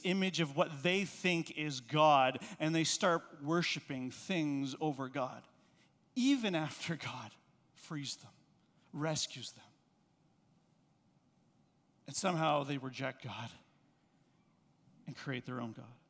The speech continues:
The thing is, is that the Bible says that we are no different than the Israelites. It's the very reason that you and I struggle with relationships,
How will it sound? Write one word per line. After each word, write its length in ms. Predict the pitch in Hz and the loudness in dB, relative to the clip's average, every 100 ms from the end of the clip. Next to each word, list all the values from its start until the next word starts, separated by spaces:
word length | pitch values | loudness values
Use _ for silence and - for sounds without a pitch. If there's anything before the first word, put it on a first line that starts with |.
| _ _ _ _ _ _ _ _ _ _ _ _ _ _ _ _ _ _ _ _ _ _ _ _ _ _ _ _ _ _ _ _ _ _ _ _ _ _ _ _ - - | _ _ _ _ _ _ _ _ _ _ _ _ _ _ _ _ _ _ _ _ _ _ _ _ _ _ _ _ _ _ _ _ _ _ _ _ _ _ _ _ -20 -14
The 60 | 135 | -10
thing 300 | - 160 139 | -2 2 2
is, 260 | 135 131 | 2 0
is 200 | 131 120 | -2 -4
that 280 | - 135 - | -4 -4 -6
the 60 | 131 | -6
Bible 320 | 135 131 127 | -2 -2 -2
says 260 | - 143 123 | -2 -4 -4
that 140 | 120 | -6
we 160 | 127 135 | -6 -4
are 120 | 127 | -2
no 220 | 131 123 | -2 -2
different 400 | 127 131 147 135 | -4 -6 -6 -6
than 140 | 123 | -6
the 120 | 127 139 | -4 -2
Israelites. 640 | 123 120 120 120 - - - - - _ _ _ _ _ _ _ _ _ - - _ - - _ _ 143 | -2 -4 -6 -8 -10 -12 -12 -18 -20 _ _ _ _ _ _ _ _ _ -20 -20 _ -20 -20 _ _ -8
It's 160 | - | -4
the 100 | - | -2
very 300 | 131 151 147 | 2 4 4
reason 480 | 135 151 156 131 135 | 4 4 4 2 0
that 100 | 131 | -2
you 280 | 131 147 139 | 0 2 4
and 120 | 139 | 4
I 140 | 135 | 2
struggle 560 | 123 - - 151 147 135 | 2 0 2 2 2 0
with 220 | 123 - | 0 -4
relationships, 1080 | 143 131 143 - 127 - 120 - - - | -4 -2 -2 -2 -4 -6 -10 -10 -8 -8